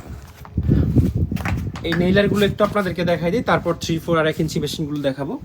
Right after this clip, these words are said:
এটা হচ্ছে একটা, আহ, আড়াই ইঞ্চি নেইলারের মেশিন, আর এই মেশিনটা একদম নতুন ছিল, এটার পলি ছিল,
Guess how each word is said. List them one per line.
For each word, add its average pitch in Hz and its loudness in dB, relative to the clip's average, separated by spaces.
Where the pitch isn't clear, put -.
এটা 180 0
হচ্ছে 185 -2
একটা, 185 4
আহ, 123 0
আড়াই 185 6
ইঞ্চি 202 4
নেইলারের 165 4
মেশিন, 143 2
আর - 2
এই 151 4
মেশিনটা 175 2
একদম 175 0
নতুন 170 4
ছিল, 127 -2
এটার 131 -2
পলি 165 4
ছিল, 175 0